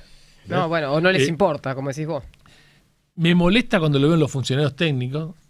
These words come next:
Speaker 2: y más me molesta cuando lo veo en el empresariado.
Speaker 1: Claro.
Speaker 2: Yo soy muy crítico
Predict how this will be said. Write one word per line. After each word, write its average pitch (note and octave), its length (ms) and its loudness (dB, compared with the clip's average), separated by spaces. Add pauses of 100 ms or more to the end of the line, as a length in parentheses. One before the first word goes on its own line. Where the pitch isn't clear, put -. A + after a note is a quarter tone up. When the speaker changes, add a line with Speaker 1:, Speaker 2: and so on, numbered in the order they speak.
(140)
Speaker 2:
y E3+ 180 2
más G3 380 2
me C#3+ 140 0
molesta A#2 640 -8 (580)
cuando C3 280 -2
lo C3 120 0
veo D#3 160 0
en C#3 60 -4
el A#2+ 100 -4
empresariado. G2+ 680 -14 (440)
Speaker 1:
Claro. C3+ 320 -8 (120)
Speaker 2:
Yo C#3 100 -8
soy C3 140 -2
muy C#3 240 0
crítico C#3+ 640 -4